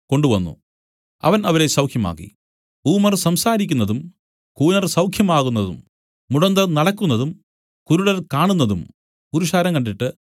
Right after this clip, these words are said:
ആശ്ചര്യപ്പെട്ട് ഇസ്രായേലിന്റെ ദൈവത്തെ മഹത്വപ്പെടുത്തി. എന്നാൽ യേശു തന്റെ ശിഷ്യന്മാരെ അടുക്കെ വിളിച്ചു, "ഈ പുരുഷാരം ഇപ്പോൾ മൂന്ന് നാളുകളായി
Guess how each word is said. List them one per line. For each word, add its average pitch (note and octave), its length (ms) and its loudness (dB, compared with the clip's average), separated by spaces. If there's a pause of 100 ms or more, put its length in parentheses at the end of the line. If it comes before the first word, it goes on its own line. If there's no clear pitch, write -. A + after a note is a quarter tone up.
(220)
ആശ്ചര്യപ്പെട്ട് C#3 760 -2 (400)
ഇസ്രായേലിന്റെ D#3+ 640 -2
ദൈവത്തെ C#3 420 -2
മഹത്വപ്പെടുത്തി. A2 680 -8 (1000)
എന്നാൽ G3+ 360 4
യേശു A3 260 2
തന്റെ F#3 240 0
ശിഷ്യന്മാരെ E3+ 640 0
അടുക്കെ D#3+ 240 -2
വിളിച്ചു, B2 460 -2 (480)
"ഈ G#3+ 80 2
പുരുഷാരം F3+ 640 0 (440)
ഇപ്പോൾ F#3+ 300 2
മൂന്ന് G#3 360 2
നാളുകളായി D3 640 0